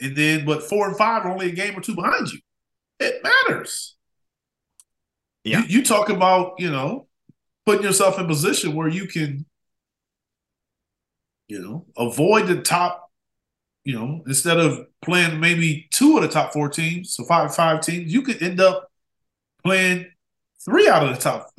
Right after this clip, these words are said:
Speaker 1: <laughs> five teams
Speaker 2: Mm-hmm.
Speaker 1: based on losing a few games. That's how important going from three to four is.
Speaker 2: Yeah, it's huge. And with, I mean, we don't know what Giannis's injury gonna look like.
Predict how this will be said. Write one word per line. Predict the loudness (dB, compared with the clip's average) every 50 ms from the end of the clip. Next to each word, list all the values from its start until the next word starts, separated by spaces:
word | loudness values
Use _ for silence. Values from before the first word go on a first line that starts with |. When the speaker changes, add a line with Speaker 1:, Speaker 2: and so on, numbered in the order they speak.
| -10 -10 -12 -16
Speaker 1:
<laughs> | -18 _ -20 -20 _ _
five | -2 0 2 2 2 0 -2
teams | -4 -4 -4 -4 -4 -6 -10 -14 -18 -20 -12 -6
Speaker 2:
Mm-hmm. | -4 -4 -2 0 2
Speaker 1:
based | 2 2 2 2 0 -2
on | -6 -6 -8 -10 -10 -12 -16 _ _ _ _ _ _ _ _
losing | -4 -2 0 0 0 -2 -4 -6
a | -6
few | -2 0 0 0 2
games. | 0 0 -2 -2 -6 -8 -12 _ _ -18 -18 -18 -18 _ _ _ _ _ _ _ _ _ _ _ _ _ _ _ _ _ _ _ _ _ _ _ _
That's | 2 2 4 4
how | 4 4 2 2 0
important | -2 0 2 2 2 0 -2 -8 -14 -16 _ _ _ _ _ _ _ _ _ _ _ _ _ _ _ -4
going | 0 0 0 0 -2
from | -2 -2 -4 -4 -4
three | -6 -2 -2 -2 -2
to | -2 -2
four | -2 0 0 2 0 0
is. | -2 -6 -10 -12 -14 -14 -14 -14 -18 _ _ _ _ _ _ _ _ _ _ _ _ _ _ _ _ _ _ -6
Speaker 2:
Yeah, | -4 -2 -2 -2 -4 -8 _ _ _ _ _ _ _ _ _ _ _ _
it's | -10 -10 -6 -2
huge. | -2 -2 -2 -2 -8 -14 -20 _ _ _ _ _ _ _ _ _ _ _ _ _ _ _
And | -2 -2 0 0
with, | -2 -2 -4 -4
I |
mean, | -2 -2 0 0 0 -2 -4 -6
we | -4 -2
don't | -2 0
know | 0 0
what | 0 0
Giannis's | 0 2 2 0 0 -4 -6 -6
injury | -6 -6 -6 -6 -6
gonna | -6 -4
look | -6 -8 -8 -6
like. | -6 -6 -6 -6 -8